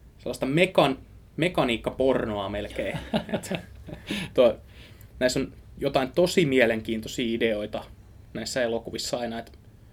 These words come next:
Speaker 1: yksi mun näistä suosikeista, näistä varhaisista Miyazaki-leffoista on toi Laputa, Linna taivaalla.
Speaker 2: Se on musta aivan hie-,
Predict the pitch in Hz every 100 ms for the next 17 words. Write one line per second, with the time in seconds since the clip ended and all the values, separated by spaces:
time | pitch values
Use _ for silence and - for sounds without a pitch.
0 | - - - - 185 - 160 131 127 -
1 | - - - 160 139 - 143 139 127 -
2 | 117 - 123 123 - 131 147 120 120 120
3 | - 117 - - 123 110 - 117 120 -
4 | 127 127 123 120 135 147 - 113 - -
5 | - - - - - - 127 110 110 123
6 | 117 101 73 85 82 - - - 143 120
7 | 110 117 110 107 147 143